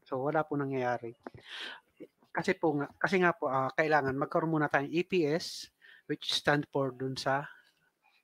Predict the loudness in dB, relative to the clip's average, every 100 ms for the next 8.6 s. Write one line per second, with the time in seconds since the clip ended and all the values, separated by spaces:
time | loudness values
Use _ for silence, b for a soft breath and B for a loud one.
0 | -2 -2 2 2 2 0 -6 _ -10 -10
1 | -6 -6 -2 -2 -2 -4 -10 _ _ _
2 | _ _ _ _ _ -2 0 -2 -4 -4
3 | -4 -6 -4 4 6 6 4 2 0 -2
4 | -6 -10 _ -6 -6 4 4 4 0 2
5 | 2 0 -2 -6 -12 _ b b b b
6 | b _ _ -8 4 6 6 2 0 -2
7 | -4 2 2 2 0 -2 -2 -2 -2 -4
8 | -8 -8 -8 -8 -10